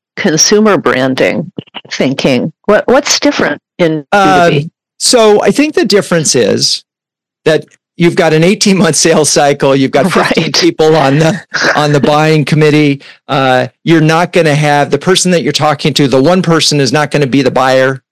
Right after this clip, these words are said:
Speaker 2: necessarily. So it's a much more complex, uh,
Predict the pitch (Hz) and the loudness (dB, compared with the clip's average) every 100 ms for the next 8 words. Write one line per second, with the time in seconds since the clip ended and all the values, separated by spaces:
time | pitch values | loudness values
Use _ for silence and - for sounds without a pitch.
0 | _ - 127 - - 131 120 120 120 - | _ -4 -2 -2 0 2 2 2 0 -6
1 | - - - 185 175 - 180 196 220 240 | -20 -8 -2 2 2 2 0 2 0 0
2 | - 240 - - 156 170 - 147 147 - | 0 -2 -2 -4 -2 -2 -2 -2 -2 -2
3 | - - _ _ _ _ - 135 131 120 | -4 -4 _ _ _ _ -6 -2 2 0